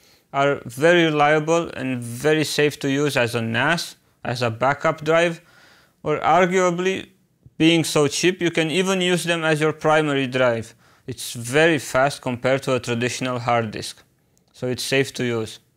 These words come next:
Knowing this, I'd recommend you to buy a T L C drive, a triple level cell, or an M L C if your budget can hold it. And if you just want to store a lot of data,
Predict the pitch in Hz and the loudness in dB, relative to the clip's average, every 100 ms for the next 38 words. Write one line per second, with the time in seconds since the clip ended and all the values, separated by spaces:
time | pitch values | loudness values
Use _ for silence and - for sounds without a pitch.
0 | _ _ _ _ 143 185 233 233 165 143 | _ _ _ _ -2 2 2 2 2 2
1 | 165 - - _ - 160 165 170 180 175 | 0 -2 -16 _ -2 -2 0 0 0 -2
2 | 165 180 190 185 180 165 143 151 160 151 | -2 -2 -2 -2 -2 -2 2 2 2 0
3 | 151 151 - _ - 190 185 170 - 139 | -2 -4 -16 _ -2 2 4 2 -2 -2
4 | 147 147 143 143 156 156 - - - 151 | -2 -4 0 2 2 0 -10 -12 -4 -2
5 | 170 160 147 151 147 - 127 139 _ - | 2 2 2 0 -2 -2 -2 -4 _ -4
6 | 151 151 147 - 151 175 156 - 160 156 | 0 2 0 0 0 2 0 2 0 2
7 | 143 131 123 143 143 - 143 127 123 120 | 0 0 2 0 0 -2 -4 -2 -2 -2
8 | 135 143 _ _ _ _ 147 156 156 143 | -4 -6 _ _ _ _ -2 0 0 2
9 | 170 170 175 170 165 151 - 160 143 143 | 2 2 2 2 0 -4 0 2 4 4
10 | 147 143 131 - 147 165 175 170 | 2 0 -4 0 0 2 2 -2